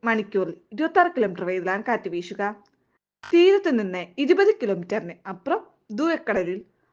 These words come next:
വടക്ക് പടിഞ്ഞാറ് ദിശയിൽ നിന്നും ചില സമയം തെക്ക് പടിഞ്ഞാറ് ദിശയിൽ നിന്നും മണിക്കൂറിൽ മുപ്പത്തൊന്ന് കിലോമീറ്റർ ആയിരിക്കും കാറ്റിന്റെ വേഗത.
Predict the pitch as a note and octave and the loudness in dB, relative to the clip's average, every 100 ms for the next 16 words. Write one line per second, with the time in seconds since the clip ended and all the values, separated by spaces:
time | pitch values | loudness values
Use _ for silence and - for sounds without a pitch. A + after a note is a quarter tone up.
0 | _ - A#3 C#4 E4+ - F4+ E4+ E4+ A#3 | _ 12 12 12 10 -2 0 2 2 0
1 | G#3+ G3+ E3 E3 G#3+ - _ _ _ _ | -6 -8 -8 -10 -16 -20 _ _ _ _
2 | E4+ G#4+ G#4+ C4 A3+ B3+ B3 - D#4 D#4 | 0 4 4 2 0 -2 -2 -2 0 0
3 | D4+ G3+ G3+ G#3 E3+ E3+ A#3+ _ _ _ | 0 -2 -2 -4 -4 -6 -12 _ _ _
4 | _ _ A#3 A#3+ A#3 G#3+ F#3 - _ _ | _ _ 0 0 0 -2 -2 -6 _ _
5 | A#3+ D#4+ F#4 F#4 - G#3+ F3+ F3 E3+ A3 | -8 -2 0 0 0 -2 -2 -4 -8 -8
6 | - - G#3 G3+ F#3+ F3 F3 F3 | -12 -4 -2 -2 -4 -2 -2 -2